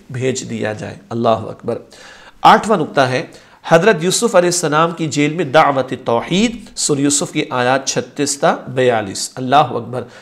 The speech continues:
अल्लाह के पैगंबर है ना, तो जो, जहाँ मौका मिले दावत दीन का काम हो रहा है, जेल में भी दीन की दावत और तौहीद की दावत दे रहे हैं। हज़रत यूसुफ अलैहिस्सलाम के साथ दो नौजवान भी जेल में दाखिल किए गए। ये दोनों मिस्र के बादशाह के खादिम थे।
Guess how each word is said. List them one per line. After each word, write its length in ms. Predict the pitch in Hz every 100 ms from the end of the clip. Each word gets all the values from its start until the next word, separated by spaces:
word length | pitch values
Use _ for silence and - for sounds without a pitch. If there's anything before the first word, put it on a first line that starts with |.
| - -
अल्लाह 200 | 117 135
के 100 | 151
पैगंबर 400 | 151 123 127 196
है 120 | 170
ना, 220 | 202 339 - - _ -
तो 140 | 147
जो, 420 | 123 156 214 196 143
जहाँ 260 | 147 214
मौका 280 | 214 208 220
मिले 220 | 214 240
दावत 440 | 247 127 123 143 143
दीन 220 | 131 127
का 100 | 131
काम 220 | 127 123
हो 140 | 120
रहा 120 | 127 190
है, 140 | - - - 139
जेल 300 | 120 160 170
में 120 | 190
भी 60 | 170
दीन 220 | 147 170
की 100 | 170
दावत 320 | 151 151 165
और 60 | 123
तौहीद 400 | - 113 147 143
की 100 | 139
दावत 280 | 120 117 120
दे 160 | 117
रहे 180 | 117 131
हैं। 220 | 90 - - - - - - 165
हज़रत 300 | 180 240 190
यूसुफ 320 | 208 226 202
अलैहिस्सलाम 540 | 175 170 143 143 165
के 100 | 143
साथ 260 | 139 151 156
दो 400 | 131 170 196 190
नौजवान 720 | 131 131 139 135 120 135 180
भी 120 | 160
जेल 300 | 131 131 139
में 220 | 160 139
दाखिल 340 | 117 127 147 131
किए 300 | - 117 107
गए। 200 | 104 - - - - 165
ये 100 | 170
दोनों 260 | 165 208
मिस्र 300 | 170 196 202
के 140 | 202 175
बादशाह 520 | 127 127 123 - 156
के 140 | 139
खादिम 460 | 127 - 123 143 143
थे। 120 | 143